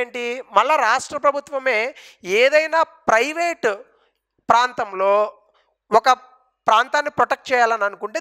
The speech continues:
దీన్ని కమ్యూనిటీ రిజర్వ్ అంటారు. But it is not comprised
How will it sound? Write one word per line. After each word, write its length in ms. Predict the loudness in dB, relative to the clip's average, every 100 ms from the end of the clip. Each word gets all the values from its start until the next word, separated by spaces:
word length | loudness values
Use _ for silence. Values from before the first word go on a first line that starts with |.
| -10
దీన్ని 200 | -10 0
కమ్యూనిటీ 380 | 0 0 -8 -6 -4
రిజర్వ్ 240 | -4 -4 -4
అంటారు. 240 | -6 -12 _ _ _ _ 0
But 140 | 0 -8 _ _ _ _ _ _ _ -8
it 80 | -4 -4
is 60 | 0 2
not 140 | 2 2 0
comprised 640 | 2 0 0 -2 -12